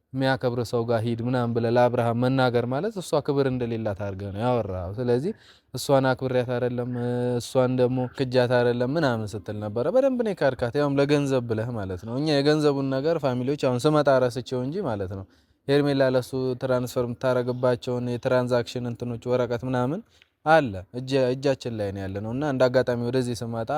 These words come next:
ረስቼው ስለመጣሁ እንጂ በዚሁ ለእናንተ ባሳያችሁ ደስ ይለኝ ነበረ። እና፣ እ፣ አቤል ይህን ቪዲዮ እንደምታየው እርግጠኛ ስለሆንኩኝ ለአንተም በውስጥ እልክልሃለሁ። እኛ ማናቅ ከመሰለህ ማለት ነው።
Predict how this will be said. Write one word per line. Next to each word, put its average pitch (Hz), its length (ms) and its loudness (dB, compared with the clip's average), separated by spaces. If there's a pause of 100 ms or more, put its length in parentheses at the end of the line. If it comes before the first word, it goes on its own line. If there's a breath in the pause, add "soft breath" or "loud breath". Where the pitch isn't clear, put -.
(100)
ረስቼው 117 380 -2
ስለመጣሁ 113 480 -4
እንጂ 123 160 -4
በዚሁ 120 260 0
ለእናንተ 117 400 0 (420 soft breath)
ባሳያችሁ 123 540 0
ደስ 139 180 -2
ይለኝ 104 280 -4
ነበረ። 90 360 -8
እና፣ 113 140 -4 (500 soft breath)
እ፣ 110 180 4
አቤል 127 320 8
ይህን 135 260 2
ቪዲዮ 131 300 0
እንደምታየው 131 500 0
እርግጠኛ 131 420 -4
ስለሆንኩኝ 131 440 -6
ለአንተም 143 380 2
በውስጥ 147 260 4
እልክልሃለሁ። 107 600 -4
እኛ 135 200 0
ማናቅ 147 360 2
ከመሰለህ 123 580 -2
ማለት 101 300 -4
ነው። 92 140 -12